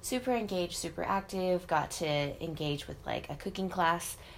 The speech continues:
group in the morning. I got to go visit with some friends in the afternoon, got to help, you know, minister and assist in,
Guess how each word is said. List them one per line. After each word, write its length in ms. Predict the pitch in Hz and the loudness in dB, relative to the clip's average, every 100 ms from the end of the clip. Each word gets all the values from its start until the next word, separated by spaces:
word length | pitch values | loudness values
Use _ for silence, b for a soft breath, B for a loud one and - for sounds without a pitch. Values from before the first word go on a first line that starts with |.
| B - | B -14
group 320 | - 170 165 165 | -4 0 0 -2
in 100 | 156 | -4
the 80 | 143 | 0
morning. 880 | 196 285 302 302 277 269 269 269 262 | 2 4 4 4 4 2 2 0 -2
I 180 | 190 | -2
got 220 | 180 151 151 | 0 0 0
to 100 | - | -2
go 460 | 160 147 147 139 | 0 2 2 0
visit 260 | 151 143 - | -2 -4 -4
with 140 | 143 | -6
some 220 | - 143 139 | -6 -4 -4
friends 340 | 147 139 139 | -4 -6 -6
in 140 | - | -8
the 80 | 120 | -6
afternoon, 960 | 120 - 165 170 277 320 320 311 311 302 B B B - | -6 -8 -6 0 4 4 4 4 2 -2 B B B 0
got 240 | 180 160 | 2 2
to 80 | 170 | -2
help, 500 | 156 165 151 147 - - B B - - | -2 2 2 2 -4 -18 B B -14 -4
you 140 | 175 | 0
know, 280 | 151 170 180 | 2 2 2
minister 720 | 175 165 170 - 170 160 160 - | 0 0 0 -2 0 0 0 0
and 140 | 160 | -4
assist 600 | 147 - 202 233 233 - - | -2 -2 0 0 -2 -6 -4
in, 480 | 160 156 147 143 | -2 -2 -2 -4